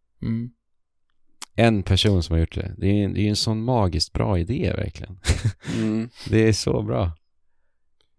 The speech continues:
Speaker 1: Det här spelet skulle jag ju få panik på <laughs> efter en
Speaker 2: Ja.
Speaker 1: kvart, känner jag. För att, eh, det som handlar mycket om tålamod och
Speaker 2: Mm.
Speaker 1: att tänka logiskt och, och vrida och vända på saker. Så, eh,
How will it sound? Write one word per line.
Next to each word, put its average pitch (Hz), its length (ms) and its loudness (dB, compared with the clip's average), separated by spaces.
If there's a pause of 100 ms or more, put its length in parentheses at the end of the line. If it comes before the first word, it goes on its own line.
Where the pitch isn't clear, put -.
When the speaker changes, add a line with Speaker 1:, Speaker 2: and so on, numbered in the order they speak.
Speaker 1:
Det 127 120 0
här 131 120 2
spelet 123 320 -2
skulle 127 200 -2
jag 117 200 0
ju 113 380 -4 (920)
få 135 140 0
panik 135 600 4
på 117 200 2 (200)
<laughs> - 200 2
efter 139 240 6
en 90 80 10
Speaker 2:
Ja. 85 180 10
Speaker 1:
kvart, 82 200 2 (180)
känner 123 180 2
jag. 120 80 -2 (480)
För - 160 2
att, 123 200 2
eh, 120 220 4
det 117 280 0
som 127 200 -2
handlar 120 320 4
mycket 120 220 -4
om 113 140 -2
tålamod 113 640 0
och 85 240 2
Speaker 2:
Mm. 71 100 2 (120)
Speaker 1:
att - 240 -14 (120)
tänka 113 240 -2
logiskt 110 400 -2
och, 113 380 -2
och 110 80 -4
vrida 110 220 -4
och 113 40 -2
vända 110 140 -2
på - 60 -6
saker. - 340 -6 (600)
Så, 113 460 -2
eh, 107 320 -4